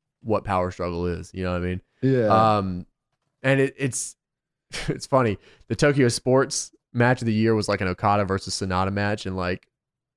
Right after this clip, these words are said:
Speaker 1: it definitely wasn't match of the year. I was like, "Oh, this is
Speaker 2: <laughs>
Speaker 1: so wrong."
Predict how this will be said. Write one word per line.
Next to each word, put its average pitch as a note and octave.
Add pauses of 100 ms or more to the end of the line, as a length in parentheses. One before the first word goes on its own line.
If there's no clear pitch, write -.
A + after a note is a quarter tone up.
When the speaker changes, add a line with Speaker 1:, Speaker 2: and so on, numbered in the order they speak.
(340)
Speaker 1:
it B2
definitely G#2+
wasn't G2+
match G#2
of A2
the G#2+
year. A2+
I C#3+
was D3
like, D3
"Oh, D#3
this F3
is -
Speaker 2:
<laughs> -
Speaker 1:
so F3
wrong." F3